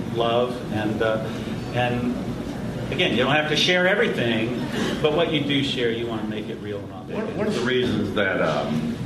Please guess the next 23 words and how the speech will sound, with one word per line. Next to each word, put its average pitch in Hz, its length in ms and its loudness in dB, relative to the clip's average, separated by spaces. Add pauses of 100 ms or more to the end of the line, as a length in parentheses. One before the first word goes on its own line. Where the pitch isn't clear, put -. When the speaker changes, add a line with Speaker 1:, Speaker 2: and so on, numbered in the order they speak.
Speaker 2:
the 110 80 2
men's 123 360 4
groups 101 520 2
that 104 160 4
we're 101 220 4
a - 40 -2
part 123 220 2
of 92 200 2
are 90 140 4
so 131 300 2
important, 117 500 4
and, 104 500 0
and 107 140 4
maybe, 107 220 4
Larry, 101 280 4
you - 80 2
can 104 160 0
talk 117 240 2
to 107 60 0
this 92 160 2
a - 40 0
bit, 92 300 4
but, 92 160 4